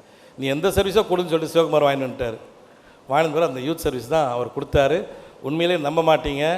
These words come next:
இப்போ எல்லாரும் என்ன நினைக்கிறாங்கன்னா, பெட் செஞ்சால் கவர்னர் ஆகிடலாம், கான்ஃபரன்ஸ் செஞ்சால் கவர்னர் ஆகிடலாம், ஏதோ ஒரு ஈவெண்ட் செஞ்சால் கவர்னர் ஆகிடணும். நான் கவர்னராக இருந்து எந்த ஈவெண்ட் செஞ்சும் இல்லை. வெங்கடேஷ் பீரியடில் யூத் சர்வீஸ் செஞ்சு தான் நான் கவர்னர் ஆனேன். ஓகே,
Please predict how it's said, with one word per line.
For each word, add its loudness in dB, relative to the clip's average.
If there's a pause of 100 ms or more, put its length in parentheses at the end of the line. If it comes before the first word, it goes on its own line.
(380)
இப்போ -8 (120)
எல்லாரும் 6
என்ன 2
நினைக்கிறாங்கன்னா, 2 (560)
பெட் -2
செஞ்சால் 2
கவர்னர் 4
ஆகிடலாம், 0 (480)
கான்ஃபரன்ஸ் 4
செஞ்சால் 0
கவர்னர் 2
ஆகிடலாம், 0 (340)
ஏதோ 8
ஒரு 0
ஈவெண்ட் -4
செஞ்சால் 0
கவர்னர் 0
ஆகிடணும். -8 (640)
நான் 2
கவர்னராக 6
இருந்து 0
எந்த -2 (120)
ஈவெண்ட் -2
செஞ்சும் 0
இல்லை. 4 (840)
வெங்கடேஷ் 2
பீரியடில் 0
யூத் 2
சர்வீஸ் 4
செஞ்சு -4
தான் 4
நான் 2
கவர்னர் 4
ஆனேன். -4 (600)
ஓகே, -2